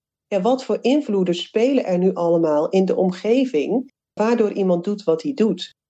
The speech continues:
En pas was er ook iemand die sprong voor een, eh, heftruck voorbij en dat was midden in de nacht. Ja, waarom doet iemand dat? Hè, dat, je weet echt wel dat dat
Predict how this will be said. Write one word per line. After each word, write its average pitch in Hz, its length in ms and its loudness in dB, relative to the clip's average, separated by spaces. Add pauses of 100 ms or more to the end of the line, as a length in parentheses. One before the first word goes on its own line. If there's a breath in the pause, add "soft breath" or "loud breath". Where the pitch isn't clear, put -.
(140)
En 185 420 0
pas 185 260 0
was 175 200 0
er 175 100 2
ook 180 120 -4
iemand 170 320 2
die 175 100 -8
sprong 214 560 0 (260 loud breath)
voor 196 320 -2
een, 175 360 2
eh, 160 240 0
heftruck 202 640 0 (220)
voorbij 165 640 0
en 170 420 0
dat 160 180 0
was 175 140 -6
midden 165 280 2
in 160 60 -6
de 151 100 0
nacht. 175 540 -2 (300 loud breath)
Ja, 196 200 0
waarom 214 520 0
doet 262 220 0
iemand 180 400 0
dat? 127 240 -2 (120)
Hè, 233 160 0
dat, 254 220 0
je 220 120 -4
weet 233 220 0
echt 254 260 -4
wel 190 240 2
dat 202 180 -4
dat 185 360 -2